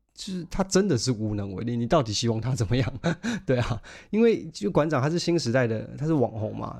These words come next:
就会支持他的人就是认同他理念的人，会去看他直播的人就是认同他的人嘛。就是你不认同他的话，你根本不会花那个时间在那边看他讲屁话，不是吗？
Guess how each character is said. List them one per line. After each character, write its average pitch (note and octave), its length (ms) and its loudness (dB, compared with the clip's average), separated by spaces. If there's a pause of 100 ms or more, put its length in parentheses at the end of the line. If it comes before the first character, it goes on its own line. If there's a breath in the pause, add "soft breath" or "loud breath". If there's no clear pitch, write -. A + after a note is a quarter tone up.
就 - 80 -4
会 F#3 80 4
支 A3+ 180 0
持 F3+ 140 0
他 E3+ 160 4
的 E3 40 2
人 C3+ 180 4
就 F3 80 -2
是 F#3 100 2
认 F#3+ 160 4
同 D3 100 0
他 D#3 140 2
理 A#2 140 0
念 C3 160 2
的 G#2+ 80 -4
人， A2 140 -6
会 F3+ 120 -4
去 G3+ 80 -4
看 G#3 160 -2
他 F#3+ 140 4
直 C#3 180 -2
播 D3 140 2
的 C3+ 60 4
人 C3 40 4
就 C3+ 60 0
是 D#3+ 120 -2
认 D#3 140 2
同 A2+ 160 -2
他 A#2+ 160 0
的 A2+ 80 -2
人 G#2+ 180 -10
嘛。 G#2+ 160 -10 (300 loud breath)
就 G#3+ 140 -2
是 A3+ 40 2
你 F#3 120 6
不 C3 120 0
认 F#3+ 140 6
同 D#3 140 4
他 D#3+ 80 4
的 C#3+ 80 6
话， D3 100 4
你 B2 100 2
根 F3 140 2
本 B2+ 80 4
不 A2+ 80 0
会 B2+ 100 6
花 C3 240 4
那 C3+ 200 -2
个 A2+ 80 -2
时 A#2 200 -4
间 A#2 220 0
在 B2 100 2
那 A#2 60 0
边 A2+ 160 0
看 A2 140 -2
他 A2 100 0
讲 G#2+ 160 -6
屁 G#2 220 -6
话， G#2 160 -2
不 A2 120 -6
是 G#2 140 -6
吗？ G#2+ 180 -8